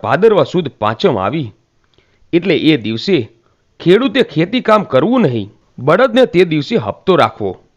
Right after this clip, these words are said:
આ ખેડૂત સામા પાંચમનું વ્રત રહ્યો હતો, એટલે કોઈ ખેતરનું કામ કરવાનું ન હતું, પણ એને થયું કે આજે ખેતી તો કરાય નહીં, પણ આ આંગણે જે ઢોર બાંધ્યા છે, તો એના હાટુ ખડ વાટતા આવું, પારો લેતા આવું.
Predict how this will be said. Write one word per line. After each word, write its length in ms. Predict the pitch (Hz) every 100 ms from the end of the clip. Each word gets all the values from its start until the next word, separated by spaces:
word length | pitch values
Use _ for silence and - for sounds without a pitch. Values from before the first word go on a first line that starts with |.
| _ _ _ _ -
આ 160 | 151 240
ખેડૂત 380 | - 185 190
સામા 320 | - 120 151 202
પાંચમનું 540 | 139 117 147 160 202
વ્રત 260 | 110 151 -
રહ્યો 280 | 113 170
હતો, 380 | 190 170 101 92 _ _ _ _
એટલે 160 | 185 233
કોઈ 220 | - 190
ખેતરનું 540 | - 143 143 180 165 -
કામ 220 | 135 147
કરવાનું 440 | 113 110 139 151
ન 60 | 165
હતું, 440 | 190 202 135 - _ _ _ -
પણ 140 | 135
એને 200 | 127 139
થયું 500 | 131 117 - 185 120 _ _ _ -
કે 100 | 214
આજે 300 | 156 185 220
ખેતી 400 | - 131 135 214
તો 140 | 190
કરાય 340 | - 131 151 208
નહીં, 320 | 196 202 120 _ _ _ _ _ _ _
પણ 120 | 220
આ 180 | 247 147
આંગણે 300 | 135 175 220
જે 160 | 185 165
ઢોર 260 | - 143
બાંધ્યા 380 | 147 98 104 180
છે, 380 | 202 135 - - _ _ _
તો 100 | 233
એના 200 | 185 233
હાટુ 280 | 196 196 254
ખડ 340 | - - 185
વાટતા 420 | 220 131 110 - 104
આવું, 160 | 92 - _
પારો 300 | 98 120 226
લેતા 320 | 233 123 113
આવું. 160 | 95 87